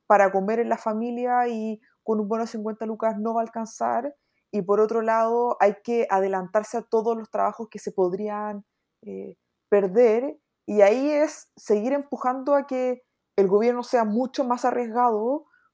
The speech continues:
porque la situación en la que estamos hoy día amerita todos los riesgos que sean necesarios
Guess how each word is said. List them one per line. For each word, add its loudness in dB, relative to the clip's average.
porque 2
la 0
situación -6
en -4
la 0
que -4
estamos -4
hoy -2
día -2
amerita 0
todos 0
los -4
riesgos -6
que -18
sean -10
necesarios -6